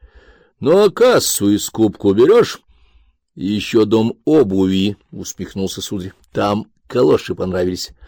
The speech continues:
«А, калоши. Черненькие. Ага. С рубчиком. С ним. И с красным войлоком. Это внутри».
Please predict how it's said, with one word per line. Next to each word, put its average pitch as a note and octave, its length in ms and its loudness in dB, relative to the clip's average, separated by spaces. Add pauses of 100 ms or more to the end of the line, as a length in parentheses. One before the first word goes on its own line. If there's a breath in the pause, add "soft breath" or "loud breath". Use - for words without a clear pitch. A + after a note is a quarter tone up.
(200 loud breath)
«А, G2+ 760 -2
калоши. F2 1000 -4 (220 loud breath)
Черненькие. B2 920 0 (200)
Ага. F2+ 360 -4 (220)
С - 200 -6
рубчиком. A2+ 720 0 (100)
С - 160 -16
ним. G2 380 -4 (420)
И B2+ 140 -2
с - 100 -10
красным D3 600 -2
войлоком. F#2+ 640 2 (300 soft breath)
Это A#2+ 340 2
внутри». F#2+ 560 -2